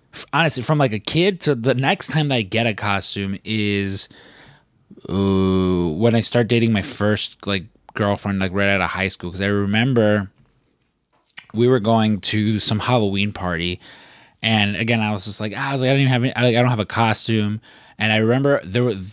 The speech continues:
there used to be some, like, Halloween store over here. Now it's, like, a Chick-fil-A,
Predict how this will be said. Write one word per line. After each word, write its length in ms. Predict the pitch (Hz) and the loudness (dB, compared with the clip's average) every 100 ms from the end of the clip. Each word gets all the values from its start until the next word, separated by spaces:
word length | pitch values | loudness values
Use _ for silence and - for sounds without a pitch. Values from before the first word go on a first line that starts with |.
| - | -2
there 120 | 139 | -2
used 240 | 113 151 - | 2 2 2
to 40 | |
be 80 | 175 | 0
some, 180 | - 123 | 0 0
like, 180 | 104 - | -2 -2
Halloween 540 | - 117 104 101 104 | -2 0 2 0 0
store 180 | - 90 | -2 -2
over 220 | 90 92 | -2 -2
here. 280 | 87 95 87 | -4 -2 0
Now 220 | 85 101 | 2 2
it's, 100 | 104 | 2
like, 120 | 92 | -2
a 40 | 87 | -2
Chick-fil-A, 640 | - 92 - 71 76 78 | -4 -6 -10 -10 -10 -12